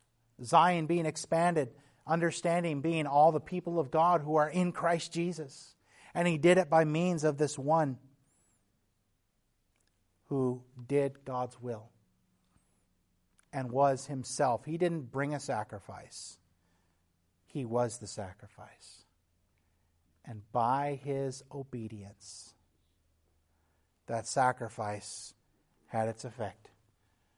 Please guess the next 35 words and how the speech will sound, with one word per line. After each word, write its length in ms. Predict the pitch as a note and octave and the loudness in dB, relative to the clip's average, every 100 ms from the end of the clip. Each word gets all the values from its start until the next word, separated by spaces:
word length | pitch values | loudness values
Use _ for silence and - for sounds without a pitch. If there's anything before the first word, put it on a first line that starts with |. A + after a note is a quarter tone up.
| _ _ | _ _
such 280 | - C3+ - | -6 -6 -4
that 120 | B2+ | -6
all 460 | - C3 C#3+ E3+ | 0 6 8 8
who 180 | D#3 D#3+ | 4 4
are 160 | D3 C#3 | 4 4
in 200 | C#3+ D3 | -2 -6
Christ 420 | - D3 D3 - | 0 0 0 -4
Jesus 640 | C3+ B2 A2+ A2 - - - _ _ _ _ _ _ _ _ _ _ _ _ _ _ _ _ | -8 -8 -10 -16 -18 -20 -20 _ _ _ _ _ _ _ _ _ _ _ _ _ _ _ _
not 160 | A#2 A#2+ | -8 -4
only 160 | B2+ C3 | -4 -4
have 140 | A#2 | -4
the 80 | B2 | -4
removal 440 | A#2+ B2+ C#3 C#3+ | -6 -4 -4 -6
of 120 | C#3 | -8
sin, 320 | - - A#2+ A2+ _ _ _ _ _ _ _ _ _ | -8 -8 -8 -8 _ _ _ _ _ _ _ _ _
but 80 | A2+ | -8
have 160 | A#2+ A2+ | -6 -4
the 60 | |
righteousness 580 | A2 B2+ C3 C#3 C3+ - | 2 2 2 -10 -14 -14
of 100 | C3+ | -16
Christ 360 | - C3 A2 - | -2 -2 -2 -6
counted 280 | B2 A#2+ | -6 -6
towards 320 | A#2+ B2+ A2 G#2+ | -10 -12 -12 -12
us. 120 | - | -14
He 100 | D3 | -14
secured 680 | - D3+ - - F3+ F#3 | -10 -12 -14 -6 0 2
it 180 | D3+ - | 2 -4
for 280 | - A#2 G2+ | -12 -8 -8
us 340 | - - - - _ _ _ _ _ _ _ - _ _ | -8 -12 -14 -18 _ _ _ _ _ _ _ -20 _ _
there 460 | B2 C#3+ C#3 A#2 G#2+ _ _ _ _ _ _ _ _ _ _ _ _ _ _ _ _ _ _ - | -4 0 2 0 -6 _ _ _ _ _ _ _ _ _ _ _ _ _ _ _ _ _ _ -10
around 260 | B2+ A#2+ - | -6 -6 -6
two 160 | C#3 | -8
thousand 420 | C3 B2 B2 B2+ | 0 0 0 -4
years 300 | A#2+ A2+ G#2+ | -8 -8 -10
ago. 260 | G#2 - - | -16 -20 -20